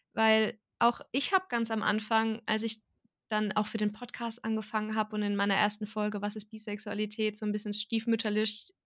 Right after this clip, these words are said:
halt geguckt habe, wie gehe ich das Thema an, habe ich das auch definiert, ähm, dass Bisexualität zwischen Frauen und Männern sind.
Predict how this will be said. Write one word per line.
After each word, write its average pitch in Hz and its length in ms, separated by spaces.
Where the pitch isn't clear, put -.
halt 208 320
geguckt 226 340
habe, 214 180
wie 208 300
gehe 233 100
ich 220 100
das 233 160
Thema 220 300
an, 247 200
habe 226 120
ich 220 100
das - 160
auch 233 180
definiert, 226 600
ähm, 202 360
dass 214 160
Bisexualität 208 1040
zwischen 202 640
Frauen 208 340
und 202 80
Männern 214 360
sind. 190 420